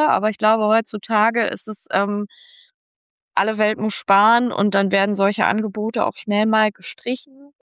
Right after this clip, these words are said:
Das macht mir Sorge. Jetzt bin ich ein bisschen abgeschwiffen. <laughs>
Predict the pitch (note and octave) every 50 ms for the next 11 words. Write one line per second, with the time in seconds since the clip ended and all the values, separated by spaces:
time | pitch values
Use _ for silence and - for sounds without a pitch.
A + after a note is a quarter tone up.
0 | _ _ G3 F#3+ G#3+ - A#3+ A3 A3+ - - G#3+ G3+ F#3+ D#3+ D3 D3+ D3+ D3 D3
1 | C3+ C#3+ D3 D3+ D3+ - _ - F3 - - - G#3+ A3 A3 - G#3 G#3 A#3+ -
2 | - F#3+ F3 D#3 D#3+ - - E3+ - - - _ _ _ - D#3 D3 F3+ C4 -
3 | - - - - - - -